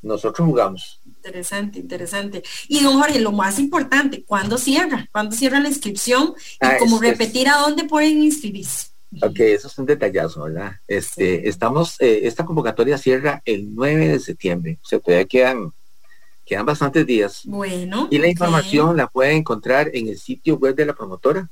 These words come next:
Speaker 2: Ok, <clears throat> que era promotora punto G O punto C R,
Speaker 1: Exacto,
Speaker 2: ¿verdad?
Speaker 1: tres, tres W, o sea, W W W punto promotora, así como suena, ¿no? punto go, G O, ¿verdad? punto C R.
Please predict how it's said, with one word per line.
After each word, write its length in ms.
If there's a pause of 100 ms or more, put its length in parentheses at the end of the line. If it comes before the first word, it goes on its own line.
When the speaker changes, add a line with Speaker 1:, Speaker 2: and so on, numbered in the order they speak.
(160)
Speaker 2:
Ok, 140
<clears throat> 1080
que 100
era 160
promotora 560
punto 320
G 200
O 280 (160)
punto 280
C 160
R, 80
Speaker 1:
Exacto, 300
Speaker 2:
¿verdad? 400 (380)
Speaker 1:
tres, 240 (160)
tres 200
W, 240
o 240
sea, 240
W 380
W 360
W 420
punto 380
promotora, 840
así 160
como 200
suena, 420
¿no? 180 (1000)
punto 440
go, 360 (440)
G 300
O, 240
¿verdad? 220 (180)
punto 460
C 260
R. 200